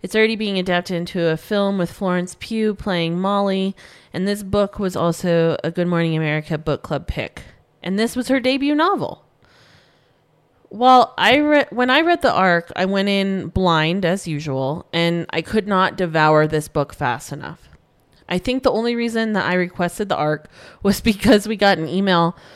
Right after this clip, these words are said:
from the publisher saying that we might be interested in it. I don't know if you remember that, but I don't know if I would have chosen it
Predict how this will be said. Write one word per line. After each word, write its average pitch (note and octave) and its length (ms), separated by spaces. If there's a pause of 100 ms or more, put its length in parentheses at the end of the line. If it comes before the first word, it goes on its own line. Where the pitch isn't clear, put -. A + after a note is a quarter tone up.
(160)
from G#3 140
the F#3 80
publisher G3+ 500
saying F3 360
that D#3 120
we E3+ 120
might E3 220
be D#3+ 120
interested D3+ 480
in A#2+ 140
it. D#2+ 200 (240)
I F#3+ 100
don't G#3 180
know F#3 80
if F3 80
you E3+ 80
remember D3+ 240
that, C3 240 (540)
but D#3 380 (540)
I B3+ 140
don't B3 260
know A#3+ 540 (480)
if G#3 100
I G3 80
would F#3+ 100
have F#3 140
chosen G3+ 460
it F#3 260